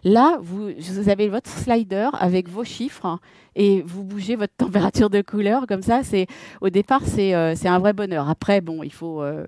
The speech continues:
il faut se tempérer. Et puis, euh, mais ça peut aller déjà beaucoup plus vite. C'est-à-dire que vous allez dans un premier temps remettre les choses à leur place, euh, avec le chef-op,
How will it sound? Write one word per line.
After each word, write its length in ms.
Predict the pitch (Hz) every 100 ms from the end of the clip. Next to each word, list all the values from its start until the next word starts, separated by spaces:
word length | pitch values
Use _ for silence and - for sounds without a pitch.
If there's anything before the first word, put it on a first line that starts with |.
| -
il 80 | -
faut 180 | -
se 80 | 147
tempérer. 560 | - 156 180 180 214 180
Et 60 |
puis, 280 | 143 - 156
euh, 80 | 147 254 - 262
mais 100 | 196
ça 160 | - 214
peut 160 | -
aller 200 | 254 240 214 175
déjà 260 | 185 214 226
beaucoup 220 | 208 214
plus 140 | -
vite. 160 | 196 180
C'est-à-dire 340 | - 165 170
que 80 | -
vous 280 | 165 160 185
allez 180 | 202 196
dans 200 | 185 180
un 60 |
premier 340 | 175 - 202 190
temps 200 | - 180
remettre 360 | 175 208 208
les 60 | 196
choses 280 | 190 202 185
à 60 |
leur 200 | 180 175
place, 340 | - 185 196 - - - - - -
euh, 340 | 160 147 147
avec 320 | 151 165 190 -
le 80 |
chef-op, 440 | 165 180 - 233